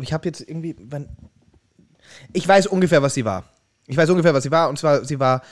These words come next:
ähm, in welchem Thema fühlen wir uns, ähm,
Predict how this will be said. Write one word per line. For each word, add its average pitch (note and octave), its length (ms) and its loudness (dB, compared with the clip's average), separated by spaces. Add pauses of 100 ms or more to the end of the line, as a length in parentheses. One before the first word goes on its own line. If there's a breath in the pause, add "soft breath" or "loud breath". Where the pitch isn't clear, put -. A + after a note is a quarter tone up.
(200 loud breath)
ähm, C3+ 280 -4
in D3 160 -6
welchem D#3+ 340 0
Thema D#3 500 -2 (100)
fühlen E3 400 -4
wir E3 260 -2
uns, D3 460 -6
ähm, B2 420 -6